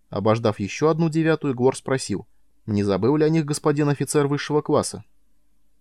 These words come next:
"Никак нет, господин монтажник высшего класса", бодро сказал офицер. "У вас пропуска с проверкой в расчетчике, к сожалению".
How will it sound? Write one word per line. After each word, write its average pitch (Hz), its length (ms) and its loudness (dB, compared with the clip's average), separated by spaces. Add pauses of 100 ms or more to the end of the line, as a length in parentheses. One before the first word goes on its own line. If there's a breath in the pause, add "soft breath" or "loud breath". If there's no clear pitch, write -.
(640)
"Никак 98 360 2
нет, 147 200 4
господин 165 400 2
монтажник 127 560 2
высшего 104 340 0
класса", 95 400 0 (340)
бодро 107 240 0
сказал 104 400 -2
офицер. 104 440 -4 (880)
"У 160 240 2
вас 170 220 4
пропуска 156 460 0
с - 80 0
проверкой 139 460 2
в 127 40 2
расчетчике, 131 560 0
к - 60 -12
сожалению". 101 640 0